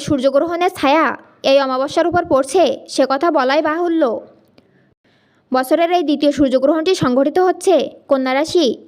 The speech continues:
এবং উত্তর ফাল্গুনী নক্ষত্রে। এই সূর্যগ্রহণটি দেখা যাবে আগামী চৌঠা আশ্বিন একুশে সেপ্টেম্বর রাত্রি এগারোটা থেকে, অর্থাৎ আগামী রবিবার রাত্রি এগারোটা থেকে এই সূর্যগ্রহণ লাগবে এবং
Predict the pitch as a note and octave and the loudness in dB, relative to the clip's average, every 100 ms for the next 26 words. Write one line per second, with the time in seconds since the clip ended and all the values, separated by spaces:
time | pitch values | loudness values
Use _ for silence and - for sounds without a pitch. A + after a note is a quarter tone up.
0 | - D4 D#4+ C#4+ C#4+ C#4 D#4 D#4 E4+ F4 | -2 0 0 0 0 0 -2 -4 -4 -2
1 | C#4 C#4 F4 F4 C#4+ G#3+ - - _ _ | -2 -2 -4 0 0 -2 -6 -20 _ _
2 | _ _ - C4+ D#4 C#4 C4+ C#4+ D#4+ D#4+ | _ _ -2 0 0 2 2 2 0 0
3 | F4+ B3+ B3+ D4 E4 E4 B3 - - B3 | 0 0 0 0 2 2 0 -6 -8 -2
4 | C4 D4 D4 C4 D#4+ E4 E4 F4+ C4+ C#4+ | 0 2 2 0 0 0 0 0 0 0
5 | D4 D#4 E4+ F4 E4+ E4+ C4+ C#4 - - | 0 0 0 0 0 0 -2 -6 -12 -6
6 | C4 C4+ C#4+ C4 B3+ C#4+ E4+ E4+ F4+ C#4+ | -4 0 0 0 0 2 0 0 0 0
7 | G#3+ - _ _ _ _ _ _ _ _ | 0 -8 _ _ _ _ _ _ _ _
8 | B3 C4 F4 D4 C4+ C4+ C4+ C4+ C4+ C#4 | -2 0 0 0 0 2 2 2 0 0
9 | C4 C4+ C#4+ B3 A#3+ C4 D#4 F4+ F#4 D4+ | -2 0 0 0 -2 0 0 0 2 0
10 | G3+ - - C4+ C#4+ C4 B3+ C#4 D#4+ F4+ | -2 -6 0 0 0 0 2 2 0 -2
11 | E4+ D#4 C4 C4 A3 - - _ _ _ | -2 -2 0 0 0 -8 -20 _ _ _
12 | - C4 | -2 0